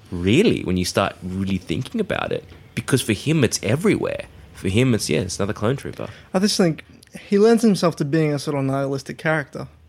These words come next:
Speaker 1: Yeah, really
Speaker 2: He,
Speaker 1: well.
Speaker 2: like, base impulses, that's all he cares about. He cares about killing, he cares about fucking, he cares about getting paid and enjoying himself.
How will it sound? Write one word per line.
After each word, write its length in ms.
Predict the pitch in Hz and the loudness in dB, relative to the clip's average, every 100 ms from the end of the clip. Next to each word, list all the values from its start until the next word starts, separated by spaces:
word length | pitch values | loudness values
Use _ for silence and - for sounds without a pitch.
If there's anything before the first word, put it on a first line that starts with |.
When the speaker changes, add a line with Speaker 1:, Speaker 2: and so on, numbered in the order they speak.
| - | -16
Speaker 1:
Yeah, 600 | 139 254 320 254 98 80 | -4 -2 0 0 0 -2
really 400 | 120 185 269 285 | 0 2 4 2
Speaker 2:
He, 60 | 254 | 0
Speaker 1:
well. 440 | 196 240 277 - | -2 -2 -6 0
Speaker 2:
like, 260 | 175 139 - | 0 0 2
base 300 | 170 160 - | 4 4 2
impulses, 560 | 151 147 147 - 139 131 | 0 2 0 0 -4 -4
that's 200 | 131 135 | -4 -4
all 100 | 131 | -4
he 60 | |
cares 220 | 135 143 | 2 2
about. 200 | 127 131 | 2 0
He 120 | 147 147 | 0 0
cares 240 | 165 143 | 2 2
about 220 | 131 143 | 0 -2
killing, 360 | - 151 143 143 | 0 2 2 0
he 100 | 139 | 0
cares 240 | 160 139 | 4 4
about 200 | 131 135 | 4 0
fucking, 360 | - 143 135 135 | 2 0 0 -2
he 120 | 147 | -4
cares 260 | 135 143 131 | 2 2 4
about 180 | 139 135 | 0 0
getting 240 | 143 147 | 0 0
paid 320 | - 143 143 | 0 2 2
and 160 | 147 147 | 2 0
enjoying 380 | 147 160 160 147 | 2 4 4 2
himself. 480 | 139 - - - | -2 -4 -6 -10